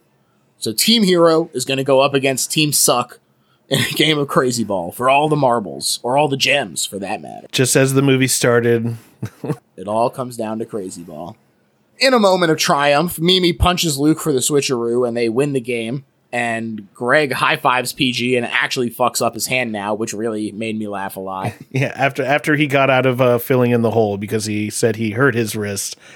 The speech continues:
Speaker 2: and now actually <laughs> fully has a bone coming out of his arm from
Speaker 1: Yeah.
Speaker 2: high-fiving P G.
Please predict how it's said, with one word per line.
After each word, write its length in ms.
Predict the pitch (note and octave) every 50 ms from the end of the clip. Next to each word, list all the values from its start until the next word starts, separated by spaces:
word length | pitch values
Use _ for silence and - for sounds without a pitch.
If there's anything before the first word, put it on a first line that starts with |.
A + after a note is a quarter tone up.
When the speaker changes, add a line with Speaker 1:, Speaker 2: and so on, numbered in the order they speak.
| - _
Speaker 2:
and 140 | - A2+ G#2+
now 300 | G#2 A2 G#2+ G#2 G2+ -
actually 540 | - A2 A#2+ A2+ - - - A2+ B2+ C3+ C3 - _ _ - - -
<laughs> 260 | - - - _ _
fully 380 | _ - - - E3 D#3 D3 C#3
has 200 | C3+ C3 B2 A2+
a 60 | B2
bone 260 | - A#2+ A2+ A2+ A2
coming 240 | G#2+ - A#2+ G#2+ G#2
out 140 | G2+ G#2+ G#2
of 80 | G2+ G#2+
his 120 | A2 -
arm 260 | A#2+ G#2+ A2+ B2+ B2
from 300 | - - A2 A2+ A#2 A#2+ - _ -
Speaker 1:
Yeah. 240 | A2 A2 G#2 -
Speaker 2:
high-fiving 440 | F2+ - - G2+ A2+ A2 G#2+ G#2 A2
P 160 | - - G#2+
G. 520 | F#2+ - - F#2 D#2+ - - - - -